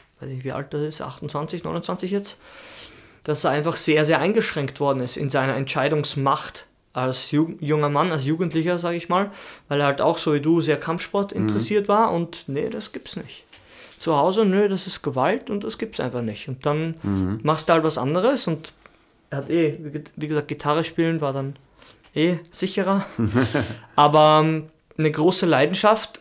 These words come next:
Speaker 1: konnte einfach nicht ausgelebt werden oder keimen, ja, und
Speaker 2: Mhm.
Speaker 1: jetzt ist er, sag ich mal, erwachsen und jetzt fängt er an, aber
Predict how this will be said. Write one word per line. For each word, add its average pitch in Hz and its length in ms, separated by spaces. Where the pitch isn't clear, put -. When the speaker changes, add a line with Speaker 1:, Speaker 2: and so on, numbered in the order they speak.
Speaker 1:
konnte 160 340
einfach 170 220
nicht - 400
ausgelebt 190 460
werden 147 140
oder 139 160
keimen, 180 560
ja, 120 220
und 113 300
Speaker 2:
Mhm. 123 120
Speaker 1:
jetzt 147 240
ist 185 160
er, 185 260
sag 170 80
ich 160 60
mal, 160 120
erwachsen 139 340
und 170 40
jetzt 160 180
fängt 180 260
er 180 100
an, 208 200
aber 131 400